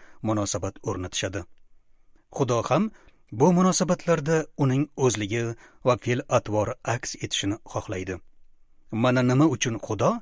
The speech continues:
odamlarga yettinchi amirni bergan. "Zino qilmanglar. Xudo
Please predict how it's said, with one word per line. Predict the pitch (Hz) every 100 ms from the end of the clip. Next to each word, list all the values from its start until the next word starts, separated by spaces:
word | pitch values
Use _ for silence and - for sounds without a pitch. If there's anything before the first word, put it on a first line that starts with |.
| - - -
odamlarga | 123 123 113 104 98
yettinchi | 113 104 - - 98 - - -
amirni | 98 98 90 98 98
bergan. | 87 87 90 85 - - _ - - - - - - -
"Zino | 104 131 135 135 -
qilmanglar. | - 135 92 92 92 - - - _ - - - - - -
Xudo | - 135